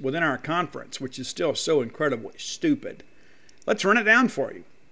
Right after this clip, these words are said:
'Cause I get the re-, "Well, Steve, I don't understand. Kentucky's beat us in the recruiting rankings." Okay, well, let's just count. One, two, three, four, five,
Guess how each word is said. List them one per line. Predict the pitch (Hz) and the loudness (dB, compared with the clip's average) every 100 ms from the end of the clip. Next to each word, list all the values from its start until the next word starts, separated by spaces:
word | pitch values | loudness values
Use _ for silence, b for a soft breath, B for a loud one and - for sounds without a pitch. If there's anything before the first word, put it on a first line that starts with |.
| - - | -20 -12
'Cause | 135 | 0
I | 160 | 2
get | 180 196 | 4 2
the | 160 | 4
re-, | 180 | 4
"Well, | 151 160 | 4 2
Steve, | - 240 233 | 2 2 6
I | |
don't | 233 | 6
understand. | 240 220 180 208 220 | 6 4 0 0 0
Kentucky's | 190 170 214 214 175 | -2 0 0 0 -4
beat | 156 202 | -2 -2
us | 190 | -2
in | 180 | -4
the | |
recruiting | 175 - 202 196 | -6 0 0 2
rankings." | 143 120 123 | -2 -4 -6
Okay, | - - 160 | -4 0 0
well, | 139 | 0
let's | 160 | -2
just | 147 - | -4 -8
count. | 120 110 - b b b b b b b b b - - - - | -8 -10 -16 b b b b b b b b b -20 -20 -18 -4
One, | 139 220 226 214 - | 4 4 4 0 -4
two, | - 185 165 139 113 - - | 6 8 8 6 -2 -12 0
three, | 175 190 151 117 - | 6 8 6 0 -10
four, | - 180 165 113 - | 2 4 6 2 -6
five, | - 170 175 165 127 | -6 2 4 4 0